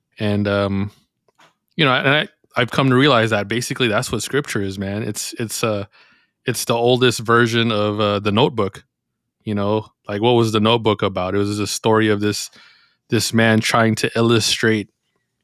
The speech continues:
you know, this history of how much they've loved each other to remind, you know, his, his wife that can't remember it because of her illness.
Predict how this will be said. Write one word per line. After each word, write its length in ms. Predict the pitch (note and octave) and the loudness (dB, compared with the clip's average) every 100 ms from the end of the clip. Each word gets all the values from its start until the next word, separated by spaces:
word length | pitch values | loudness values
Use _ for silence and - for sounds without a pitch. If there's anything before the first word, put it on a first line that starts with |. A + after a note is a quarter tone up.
| _ _ _ - | _ _ _ -6
you 140 | A#2+ | 0
know, 140 | G#2+ G#2+ | 2 4
this 280 | A2+ - | 2 0
history 520 | - - B2 - B2 A#2 | -4 0 0 2 4 4
of 140 | G#2 | 4
how 260 | - A2+ A2+ | 0 2 4
much 360 | A#2 A2 - | 4 2 0
they've 260 | A2+ G#2+ G2+ | -2 -2 0
loved 340 | G#2+ A2 A2 | 2 2 2
each 220 | G#2+ - | -2 -2
other 240 | A2 G#2 G2+ | -2 0 -2
to 180 | - G#2 | -2 -4
remind, 560 | G2+ G2+ G#2 G#2 G2 _ _ _ _ _ - | -2 -2 -2 -2 -4 _ _ _ _ _ -4
you 80 | |
know, 220 | G#2+ G2+ G2+ | 0 0 0
his, 260 | G#2 G2 | -2 -2
his 220 | - G2+ | -4 -4
wife 340 | G2+ G#2 G2+ - | 0 2 2 -2
that 260 | G2+ G2 - | -4 -4 -8
can't 220 | - A2+ G2+ | -6 -4 0
remember 360 | G#2 G#2 G#2 | 0 2 2
it 120 | G2 | 0
because 240 | G2 F#2+ G2+ | -4 -6 -4
of 120 | G2 | -4
her 80 | F#2+ | -4
illness. 540 | G2 G#2+ G2 G2 - | -2 0 -2 -6 -12